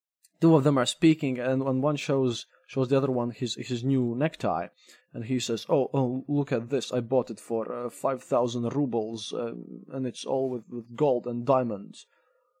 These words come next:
And the other one says, uh, looks at the necktie and says, "Ah, you know, um, y-, you got, you got really screwed with that one. I,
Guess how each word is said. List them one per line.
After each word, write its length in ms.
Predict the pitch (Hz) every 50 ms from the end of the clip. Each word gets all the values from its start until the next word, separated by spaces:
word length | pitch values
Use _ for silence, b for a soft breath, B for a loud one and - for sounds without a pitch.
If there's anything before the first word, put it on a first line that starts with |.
| _ _ _
And 100 | 127 131
the 60 | 143 151
other 160 | 151 147 139
one 140 | 135 131 127
says, 340 | - - 131 123 120 - -
uh, 260 | 156 156 151 143 139
looks 220 | 143 156 160 -
at 100 | 143 131
the 120 | 131 131 127
necktie 320 | 131 151 156 - 143 127
and 100 | 127 127
says, 240 | - 131 131 123 127
"Ah, 340 | - - 185 190 190 180 160
you 120 | 160 170 165
know, 300 | 147 135 131 131 131 123
um, 320 | 123 127 - - - - -
y-, 200 | - 185 202 277
you 200 | 269 247 254 240 185
got, 180 | 202 185 202
you 120 | 247 240 196
got 180 | 180 - -
really 160 | 190 185 156
screwed 460 | 131 - - - - - 202 185 143 127
with 200 | 127 120 113 117
that 260 | 143 156 165 - -
one. 260 | 127 127 139 156 147 b b b b b _ -
I, 80 | 165